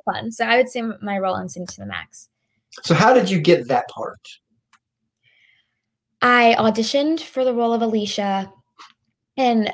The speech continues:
Speaker 1: a fun fact, when I first auditioned for the role of Alicia, I was auditioning for a guest star role for one episode.
Speaker 2: Huh.
Speaker 1: Um, I auditioned and then, and then I had a callback.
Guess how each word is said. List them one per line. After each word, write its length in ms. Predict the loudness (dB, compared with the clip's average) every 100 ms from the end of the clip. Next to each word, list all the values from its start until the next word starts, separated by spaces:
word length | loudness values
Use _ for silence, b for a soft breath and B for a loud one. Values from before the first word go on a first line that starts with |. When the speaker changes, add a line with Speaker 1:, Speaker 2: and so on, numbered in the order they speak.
| 0
Speaker 1:
a 60 | 4
fun 200 | 4 4
fact, 400 | 2 2 -2 -2
when 140 | 0
I 240 | 2 0
first 260 | 0 -2 -2
auditioned 380 | -4 -4 -6 -4
for 80 | -4
the 80 |
role 360 | -2 0 0 0
of 340 | 2 2 0 -6
Alicia, 520 | -4 -4 -2 -2 -2 -4 B B 0
I 220 | 4 6
was 120 | 6
auditioning 460 | 2 0 2 2 2
for 140 | 0 -2
a 80 |
guest 240 | -2 -4 -2
star 220 | -2 0
role 160 | 0 -2
for 160 | -2
one 180 | -2 -2
episode. 520 | -4 -6 -6 -4 -4 -8 B B B B
Speaker 2:
Huh. 100 | 2
Speaker 1:
Um, 240 | 4 2 -2 _ 2
I 40 | 4
auditioned 480 | 4 2 0 0 0 2
and 140 | 4
then, 340 | 2 0 -2 -6 b b _ 0
and 100 | 2
then 80 |
I 60 | 4
had 160 | 4 2
a 200 | 2 4
callback. 420 | 6 8 6 6